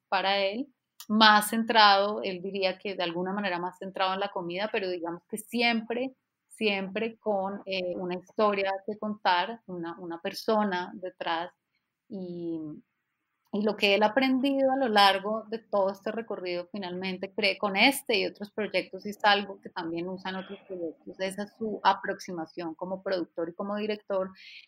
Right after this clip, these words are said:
es... Eh, qué historia quiere contar, qué historia debe ser contada, eh, y, digamos, la comida, con el tiempo, la comida para él se ha vuelto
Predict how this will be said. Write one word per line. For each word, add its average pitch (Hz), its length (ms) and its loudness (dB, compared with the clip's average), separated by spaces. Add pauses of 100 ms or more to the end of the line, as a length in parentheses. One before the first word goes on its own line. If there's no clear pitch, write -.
(380)
es... 196 500 0 (120)
Eh, 196 400 -2 (180)
qué 233 200 4
historia 254 840 0 (180)
quiere 202 260 -2
contar, 170 520 -2
qué 185 80 -10
historia 254 560 4
debe 170 220 0
ser 180 220 -8
contada, 185 680 -2 (420)
eh, 175 680 -2 (220)
y, 233 580 -4
digamos, 190 840 -4 (100)
la 208 240 2
comida, 220 720 2 (140)
con 196 140 0
el 175 140 -6
tiempo, 226 520 0
la 196 160 0
comida 196 440 -4
para 208 240 2
él 156 120 0
se - 100 -4
ha 190 60 2
vuelto 196 640 -2